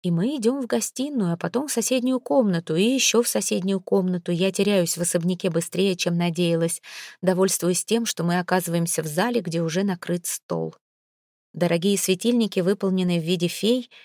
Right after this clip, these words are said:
и плавают в воздухе под потолком. Слегка дрожащий свет напоминает трепет настоящих крыльев,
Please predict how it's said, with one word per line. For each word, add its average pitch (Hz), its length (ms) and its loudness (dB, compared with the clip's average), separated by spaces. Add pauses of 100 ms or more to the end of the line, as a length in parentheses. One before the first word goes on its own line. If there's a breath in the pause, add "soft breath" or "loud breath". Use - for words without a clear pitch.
(340 loud breath)
и 180 60 -6
плавают 208 540 0
в 160 140 -6
воздухе 165 480 0
под - 180 -6
потолком. 160 680 -6 (460)
Слегка - 380 0
дрожащий 170 460 4
свет 196 300 -2
напоминает 175 540 0
трепет 180 360 -2
настоящих 165 680 0
крыльев, 202 480 -2